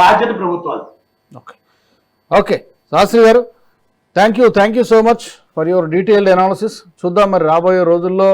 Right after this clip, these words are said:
Speaker 2: ఇంకా ట్రంప్ ఎలాంటి నిర్ణయాలు తీసుకుంటారు, ఆ ప్రభావం మన మీద ఎలా పడుతుంది, మన ప్రభుత్వం ఎలా హ్యాండిల్ చేస్తుంది, ప్రపంచం మీద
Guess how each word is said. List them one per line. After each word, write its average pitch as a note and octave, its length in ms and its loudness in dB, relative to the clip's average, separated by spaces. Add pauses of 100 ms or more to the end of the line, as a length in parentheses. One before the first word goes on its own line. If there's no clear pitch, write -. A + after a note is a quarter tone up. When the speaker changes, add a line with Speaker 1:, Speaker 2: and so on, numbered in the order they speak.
(580)
Speaker 2:
ఇంకా F#3+ 220 2 (180)
ట్రంప్ G3 280 -2
ఎలాంటి G3+ 300 0 (100)
నిర్ణయాలు F#3+ 400 -4
తీసుకుంటారు, F#3 560 -2 (160)
ఆ - 20 4 (140)
ప్రభావం F3 340 -4 (140)
మన D#3 160 -2
మీద F3+ 220 -4
ఎలా F3+ 180 2
పడుతుంది, F3 380 -6 (100)
మన C#3 120 -8 (100)
ప్రభుత్వం E3 400 -6
ఎలా F3 160 0
హ్యాండిల్ E3+ 340 -6
చేస్తుంది, E3+ 340 -10 (120)
ప్రపంచం D#3 400 -10
మీద E3+ 100 -4